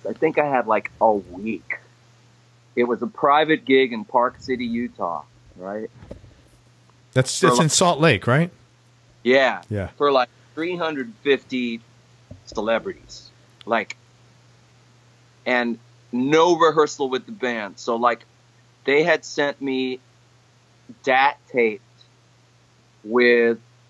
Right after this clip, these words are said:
Speaker 1: the band on the right side and my isolated part that I'm supposed to learn from the guitar player who had left the gig, Guy Thomas. So if, if I, I, if I just took one headphone off, I could hear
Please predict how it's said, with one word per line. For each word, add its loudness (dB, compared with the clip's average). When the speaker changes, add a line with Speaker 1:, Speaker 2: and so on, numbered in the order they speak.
Speaker 1:
the 2
band 2
on 2
the -2
right 0
side 0
and -6
my 0
isolated 0
part 2
that 0
I'm -2
supposed -2
to -4
learn -4
from -8
the -8
guitar 0
player -2
who -6
had -8
left 0
the -14
gig, -14
Guy 0
Thomas. -2
So 4
if, -4
if 0
I, 2
I, 2
if -6
I 2
just -8
took -2
one 0
headphone 0
off, 2
I 0
could -8
hear -2